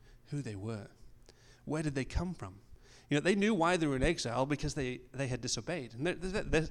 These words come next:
they're four generations removed from that, and now they're going back to Jerusalem. What are we gonna do? Who, who are we? This people destroyed our temple. And at that time, to destroy the temple would be to destroy their God.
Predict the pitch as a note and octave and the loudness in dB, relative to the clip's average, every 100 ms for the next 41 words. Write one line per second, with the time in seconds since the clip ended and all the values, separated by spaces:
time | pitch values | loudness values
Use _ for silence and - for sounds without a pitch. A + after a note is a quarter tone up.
0 | - C#3 B2+ - F#3 F3+ E3+ D#3+ C#3 C#3 | 4 4 4 -2 2 2 4 2 2 2
1 | - B2 A2+ A2+ F#3 A#3+ C#3 A#2+ B2+ D3 | 2 0 0 2 4 4 2 4 2 4
2 | D3+ D3+ B2+ C3 B2 C#3+ G2 - A2+ F3 | 2 2 2 0 0 -2 -4 -8 -2 0
3 | B3 B2+ B2+ B2+ - - - - - - | 0 0 -2 -4 -12 -20 -20 -20 -20 -12
4 | - E3+ F#3 F3 E3+ D#3+ C#3+ G#3+ A#2 F#2+ | -4 -2 0 -2 -2 -4 -2 -4 -6 -4
5 | F3+ G3 F3 D#3+ F#3+ E3 A3+ A#2 A2 - | -2 -2 -2 0 0 0 -2 -4 -8 -18
6 | - - - - - - A3+ - - - | -20 -20 -20 -20 -20 2 6 6 2 -8
7 | - D3+ D3 B2 B2+ B2+ - D#3 G3+ D#3+ | -2 0 0 -2 -4 -4 -6 -6 -6 -8
8 | G#2 - C3 C3+ F#3 F#3+ G#2+ G#2+ - - | -10 -8 -6 -2 0 0 -4 -8 -16 -20
9 | - - - - - - C#3+ C#3 D3+ - | -20 -20 -20 -20 -10 0 2 2 0 0
10 | C#3+ C3 A#2+ B2 A#2+ - D3+ C3+ A#2 E3 | 0 0 -2 -4 -4 -2 0 0 2 2
11 | F3+ C#3+ B2 A#2 B2 A2 A2 G#2+ - B2+ | 2 2 -2 -4 -8 -8 -6 -6 -4 -4
12 | A2 G2+ G#2 D#3+ C#3 G#2+ | -4 -8 -8 -8 -6 -8